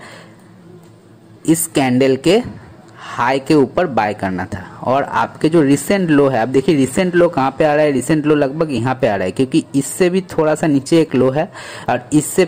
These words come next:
पहले का जो लो है यहाँ पे है, तो recent low आपका यहाँ पे ही आ रहा है। तो आपको यहाँ पे अपना stop loss लगाना था।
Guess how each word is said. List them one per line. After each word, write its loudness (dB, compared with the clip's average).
पहले 2
का 0
जो 2
लो 4
है 0
यहाँ -2
पे 0
है, -6
तो -2
recent 0
low 4
आपका 0
यहाँ 0
पे 2
ही 2
आ 2
रहा 0
है। 0
तो -2
आपको 0
यहाँ 0
पे 2
अपना 0
stop -4
loss 2
लगाना -2
था। -14